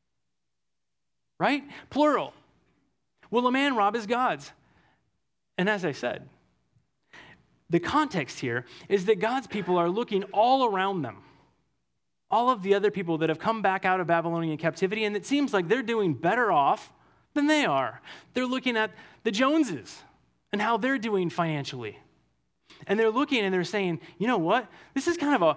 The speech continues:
a hard time for us. Things aren't quite as abundant as we thought we'd be. We heard our grandparents telling us about Jerusalem and how great it was gonna be, and it's not really that great. This whole thing is just a, a bit disappointing to us."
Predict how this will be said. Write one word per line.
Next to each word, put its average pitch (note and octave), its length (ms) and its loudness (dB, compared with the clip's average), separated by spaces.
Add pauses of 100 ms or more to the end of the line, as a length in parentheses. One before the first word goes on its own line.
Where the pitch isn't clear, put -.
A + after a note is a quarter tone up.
(160)
a D#3+ 80 0
hard A#3 280 0
time G#3+ 300 -4
for C#3+ 160 -4
us. C3+ 400 -4 (840)
Things A#3+ 220 2
aren't A3+ 240 0
quite G#3+ 200 4
as G3 100 4
abundant F3 520 2
as D#3 140 0
we D#3 100 4
thought F3 280 4
we'd D3+ 200 0
be. D3 180 2
We A3 180 -2
heard A#3+ 240 0
our F#3+ 140 2
grandparents E3+ 680 -2
telling F#3+ 260 0
us F3 100 -6
about E3 240 2
Jerusalem E3 580 0
and F3 60 -2
how F#3 100 0
great F#3 280 2
it E3 80 -2
was C#3+ 120 -8
gonna D#3+ 160 0
be, G3 160 -2
and A#3 80 -2
it's B3 160 -10
not A#3+ 320 0
really G#3+ 260 0
that E3 300 -4
great. B2 320 -10 (1200)
This B3+ 160 -2
whole C4 160 -2
thing B3+ 220 -2
is F3+ 160 0 (220)
just C4 200 -2
a, F#3+ 140 4 (180)
a F3 100 0
bit B3 160 -2
disappointing B3 580 -2
to E3 180 2
us." - 360 -12